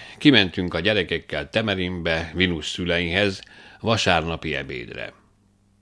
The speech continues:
Április huszonhetedike vagy huszonnyolcadika volt. Esett az eső. Ebéd előtt sétáltam egyet a kertben.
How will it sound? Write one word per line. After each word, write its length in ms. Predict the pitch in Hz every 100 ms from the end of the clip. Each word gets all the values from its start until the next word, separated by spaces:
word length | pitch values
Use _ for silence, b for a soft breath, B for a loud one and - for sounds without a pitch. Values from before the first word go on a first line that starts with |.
| -
Április 500 | 143 156 98 82 80
huszonhetedike 800 | 131 - 107 95 104 87 80 87
vagy 200 | 80 78
huszonnyolcadika 1000 | 101 92 85 80 78 73 76 69 65 76
volt. 440 | 71 62 50 - - B B B B B B B -
Esett 440 | 170 - 117 -
az 120 | 92
eső. 540 | 87 76 - 62 50 - b b b b b b _
Ebéd 380 | 143 151 95 78
előtt 520 | 78 80 95 98 - -
sétáltam 680 | - 135 104 92 80 78 80
egyet 440 | 90 95 82 82 80
a 80 |
kertben. 600 | - 80 67 65 69 65